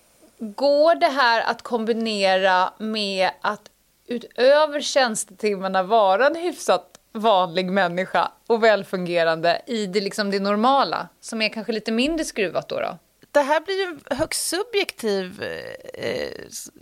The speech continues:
Speaker 2: iakttagelse, så att säga. Alltså, vi kanske egentligen är fel personer att svara på det här.
Speaker 1: Mm.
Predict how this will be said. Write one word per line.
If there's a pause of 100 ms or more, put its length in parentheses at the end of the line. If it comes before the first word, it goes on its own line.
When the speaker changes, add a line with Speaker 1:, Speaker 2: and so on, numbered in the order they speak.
Speaker 2:
iakttagelse, (120)
så
att
säga.
Alltså,
vi
kanske
egentligen
är
fel
personer
att
svara
på
det
här.
Speaker 1:
Mm.